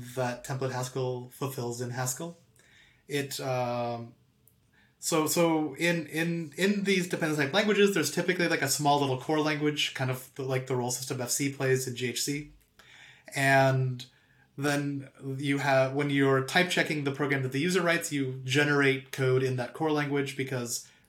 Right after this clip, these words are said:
it's much easier to, to do everything for a small language than for a big language. And particularly if you're using proofs, then you're, uh,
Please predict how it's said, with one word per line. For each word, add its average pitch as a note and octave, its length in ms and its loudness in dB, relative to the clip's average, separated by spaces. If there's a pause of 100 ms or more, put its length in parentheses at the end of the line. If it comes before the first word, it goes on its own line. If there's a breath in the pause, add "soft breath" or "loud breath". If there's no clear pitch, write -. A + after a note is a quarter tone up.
(100)
it's C3+ 180 -4
much C#3+ 220 2
easier C3+ 320 2
to, B2 380 -2 (440)
to C#3 100 -4
do C#3 160 2
everything C3 300 2
for B2+ 140 -4
a B2 40 0
small D#3 280 4
language C#3 400 2
than B2+ 100 -6
for B2+ 160 -4
a B2 60 -6
big A#2+ 160 -4
language. G#2+ 360 -10
And A#2+ 360 -4 (560 soft breath)
particularly D#3+ 480 4
if C3+ 100 2
you're C#3 80 2
using B2 220 -2
proofs, F3+ 340 2
then B2+ 300 -2
you're, B2+ 360 0
uh, A#2+ 440 0